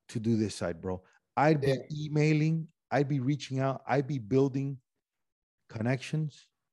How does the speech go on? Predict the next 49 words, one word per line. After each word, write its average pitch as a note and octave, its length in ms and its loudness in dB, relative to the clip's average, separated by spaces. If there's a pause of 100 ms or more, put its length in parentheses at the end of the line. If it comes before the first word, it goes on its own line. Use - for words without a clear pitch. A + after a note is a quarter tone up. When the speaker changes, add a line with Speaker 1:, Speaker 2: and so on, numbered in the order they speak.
(340)
Speaker 1:
'Cause C3 240 4 (160)
what, C3+ 260 6 (880)
I C3 60 2
mean, C#3 140 6
I D3+ 240 4
don't, E3+ 180 4
I D3 100 4
don't E3 120 4
know E3+ 80 4
what D#3 180 2
you C3+ 60 -2
have C3+ 160 0
planned C#3 200 -2
in A#2 60 -2
the G#2 60 -4
future. - 260 -4
I D3 140 4
just - 200 0
see F#3+ 120 0
what D#3 160 4
I A#2+ 40 4
see - 200 -6
on A#2 100 -2
social, - 340 -8 (360)
you A#2 100 -2
know? B2 260 0 (600)
And C3+ 420 4 (120)
I D#3+ 240 6
think F3 520 0 (2000)
you're D3+ 160 6
a - 20 4
very F3+ 220 6
likable E3 340 4
dude. C3 300 0
You're A#2 80 -2
a G2 40 -4
good D3+ 160 0
looking E3 220 -2
dude. C#3+ 300 -2
You're A#2 100 -2
likable. C#3 480 0
People D3 300 -2
are, C3+ 120 -2
you're A#2+ 300 -4
presentable. D3 520 2
People D3 220 -2
are C3+ 40 2
gonna C3+ 180 0
talk D3+ 360 2